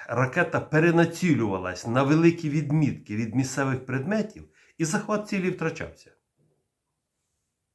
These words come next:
А з точки зору практики бойового застосування, літак після пуску повинен був летіти по прямій лінії строго на ціль, тримаючи її в промені свого радіолокатора і повторюючи по можливості маневри цілі.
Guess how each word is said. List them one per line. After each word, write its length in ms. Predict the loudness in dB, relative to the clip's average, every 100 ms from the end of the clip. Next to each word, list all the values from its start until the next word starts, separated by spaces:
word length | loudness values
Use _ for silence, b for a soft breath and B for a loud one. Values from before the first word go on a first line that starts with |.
| _ _ -4
А 120 | -2
з 80 | 0
точки 360 | 0 0 0
зору 360 | 0 2 0 0
практики 520 | 2 2 0 -8 -4
бойового 400 | 0 2 2 0
застосування, 800 | -2 -8 -10 -6 0 0 -2 -8 B B B B
літак 460 | 0 2 4 2 2
після 340 | 0 2 2
пуску 520 | 2 2 0 0 -6 -2
повинен 380 | 2 6 6
був 220 | 4 2 4
летіти 460 | 4 2 -2 -2
по 160 | -4 -4
прямій 380 | 0 2 2 2
лінії 400 | 4 4 4 0
строго 400 | -2 0 2 2
на 140 | 2
ціль, 360 | -2 -6 -6 -8 B B B
тримаючи 600 | 2 4 6 6 4 0
її 220 | 0 0
в 160 | 0 -2
промені 400 | 0 4 4 2
свого 320 | 0 0 0
радіолокатора 800 | 0 2 2 2 -2 -6 -12 -18 b b b
і 80 | -2
повторюючи 800 | 0 0 2 0 2 0 0 -2
по 140 | 0
можливості 580 | -2 0 0 0 0 -2
маневри 480 | 0 0 0 0 -2
цілі. 500 | -2 -6 -6 -8